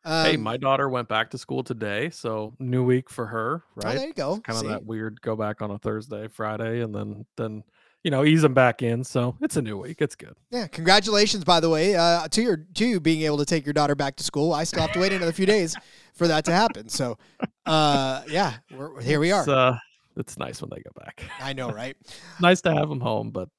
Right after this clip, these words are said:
Speaker 1: you know, you know how it is.
Speaker 2: Good, good to send 'em back away. Uh, all
Speaker 1: You know
Speaker 2: right.
Speaker 1: what else, Rod?
Speaker 2: Yes.
Speaker 1: One month from today.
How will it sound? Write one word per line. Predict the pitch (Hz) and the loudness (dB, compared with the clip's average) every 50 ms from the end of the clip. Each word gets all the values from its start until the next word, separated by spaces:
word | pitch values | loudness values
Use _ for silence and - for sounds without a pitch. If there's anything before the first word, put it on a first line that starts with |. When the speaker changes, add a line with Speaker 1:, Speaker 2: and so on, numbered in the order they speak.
| _ | _
Speaker 1:
you | _ - | _ -16
know, | - 107 110 - - _ _ - | -14 -14 -18 -20 -20 _ _ -12
you | 151 131 | -10 -10
know | 110 104 | -10 -10
how | 104 - - - _ | -12 -14 -16 -20 _
it | _ - | _ -20
is. | - _ - | -20 _ 2
Speaker 2:
Good, | 226 220 185 160 - - - | 4 4 4 4 -2 -8 2
good | - 269 254 196 | 4 4 6 6
to | 196 | 2
send | 156 - 214 196 180 170 | 2 4 4 4 4 2
'em | 156 147 | 0 -2
back | 135 151 147 143 - 147 | -2 -2 -2 -2 -4 -6
away. | 131 127 127 120 117 110 - _ _ _ _ _ 151 | -6 -6 -8 -10 -12 -14 -16 _ _ _ _ _ 0
Uh, | 151 156 160 160 160 160 160 - - _ _ _ - | 4 6 8 8 6 6 2 -2 -8 _ _ _ 8
all | 190 196 | 10 10
Speaker 1:
You | |
know | 190 180 | 12 12
Speaker 2:
right. | 156 | 12
Speaker 1:
what | 143 131 131 | 10 10 8
else, | 135 139 127 - - _ | 6 6 4 2 -2 _
Rod? | 95 92 90 90 85 90 - - | -10 -10 -8 -8 -10 -12 -10 0
Speaker 2:
Yes. | 175 202 175 143 - - - - - - - _ _ _ _ _ _ _ - | 4 4 4 4 2 -2 -2 -4 -6 -8 -12 _ _ _ _ _ _ _ -8
Speaker 1:
One | 113 120 127 135 143 147 151 160 180 170 - - - _ _ _ - | 0 4 8 10 10 10 8 8 6 4 2 -2 -10 _ _ _ -6
month | 147 131 127 123 117 107 98 - - - - - _ _ _ | 2 4 6 6 6 4 2 -4 -10 -20 -20 -20 _ _ _
from | - - 113 110 107 104 | -12 -8 -8 -8 -8 -8
today. | - 110 104 95 95 85 76 - - | -8 -10 -10 -10 -12 -14 -16 -18 -20